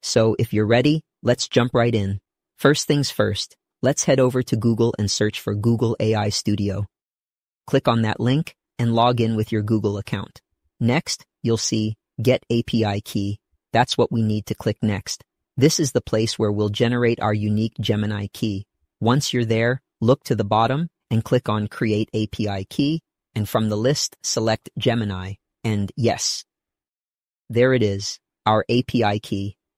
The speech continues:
Click Copy, and this is important. Make sure you save it somewhere safe, where you can easily retrieve it later.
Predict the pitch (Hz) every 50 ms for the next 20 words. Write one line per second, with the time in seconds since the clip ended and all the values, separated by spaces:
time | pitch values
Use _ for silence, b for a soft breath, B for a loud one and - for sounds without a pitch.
0 | _ - - - 135 - _ - - - 104 104 - - 101 104 110 - _ _
1 | _ _ - - 110 104 104 107 101 - - 110 123 - - 131 113 113 107 107
2 | - 123 113 110 - 104 104 107 _ - _ _ _ _ - 120 120 135 - -
3 | - 135 123 120 113 113 - - 113 107 104 104 - - - - 104 104 101 101
4 | 98 - - - 101 101 101 - - - _ _ _ _ - 110 104 107 110 113
5 | - 113 107 - 123 120 123 - 131 117 113 110 104 107 107 - - - 117 110
6 | 101 104 - - 107 104 101 95 95 104 -